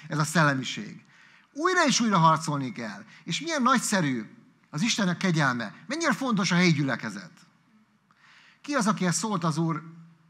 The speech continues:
már a dicsőítés alatt, a bevezetőben? Én hozzám szólt. Figyeltétek a dalok szövegeit?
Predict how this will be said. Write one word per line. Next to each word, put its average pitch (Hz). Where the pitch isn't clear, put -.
már 156
a 156
dicsőítés 147
alatt, 110
a 127
bevezetőben? 131
Én 180
hozzám 233
szólt. 156
Figyeltétek 220
a 185
dalok 196
szövegeit? 196